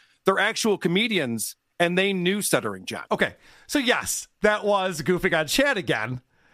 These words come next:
because that's what Chad used to say <laughs> over and over, 'cause he's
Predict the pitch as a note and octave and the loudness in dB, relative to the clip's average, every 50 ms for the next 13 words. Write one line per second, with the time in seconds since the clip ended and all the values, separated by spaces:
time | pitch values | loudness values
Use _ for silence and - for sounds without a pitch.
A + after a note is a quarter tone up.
0 | _ _ _ - F3+ F3 G3 F3+ E3+ F3+ E3 F3+ F3+ - - G3+ F#3+ F3 D#3+ D#3+ | _ _ _ -2 0 2 2 2 2 0 0 -2 -2 0 2 2 2 2 0 -2
1 | - E3 D3+ - F#3+ E3+ F3+ D#3+ E3+ D#3+ D#3 F#3 E3+ - G3 F3 E3 D3+ D3+ C#3+ | -2 0 2 2 2 2 2 0 0 0 0 0 2 2 2 0 2 0 0 0
2 | C#3 A#2+ D#3 D3 C#3 D3 C#3+ C3+ - | 0 0 0 0 0 -2 -2 -2 -2